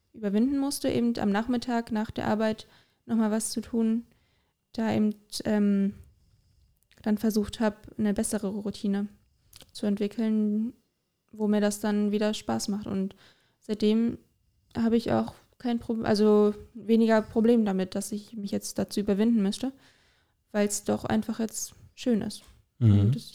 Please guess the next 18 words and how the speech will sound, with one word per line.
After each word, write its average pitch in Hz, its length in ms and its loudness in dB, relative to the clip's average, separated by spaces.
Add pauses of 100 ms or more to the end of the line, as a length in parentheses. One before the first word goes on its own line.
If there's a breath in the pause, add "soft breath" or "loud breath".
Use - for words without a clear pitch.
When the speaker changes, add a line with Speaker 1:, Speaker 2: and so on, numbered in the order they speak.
Speaker 1:
ich - 100 -20
fühl 240 100 0
mich 220 160 -2
dann 233 200 -6
besser. 240 300 -10 (540)
Speaker 2:
Ja, 151 180 6
das 117 160 2
ist - 100 -4
doch 117 80 -2
gut. 123 220 4 (1040 loud breath)
Ja, 107 240 6 (140)
ist 123 140 0
auf 107 80 8
jeden 117 140 10
Fall 127 200 8
ein 120 120 8
wertvoller 123 420 6
Tipp. 120 200 2